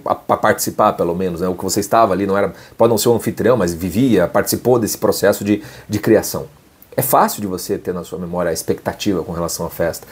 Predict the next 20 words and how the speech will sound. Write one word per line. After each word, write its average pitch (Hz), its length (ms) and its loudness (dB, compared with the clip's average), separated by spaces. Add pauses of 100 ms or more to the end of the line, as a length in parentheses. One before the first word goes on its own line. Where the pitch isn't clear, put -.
(140)
a 95 60 2
ansiedade, 92 600 2
uma 98 140 -2
certa 92 280 0
alegria, 87 460 -4 (180)
né? 90 180 -4 (440)
E, 143 80 8
ao 131 80 6
mesmo 98 200 -4
tempo, 135 180 -4
também 196 180 -4
é 180 40 -6
fácil 196 340 -2
de 135 60 -6
você 127 120 -8
imaginar 110 400 0
o 104 80 2
cansaço - 680 -2
que - 120 -6
gera 104 380 4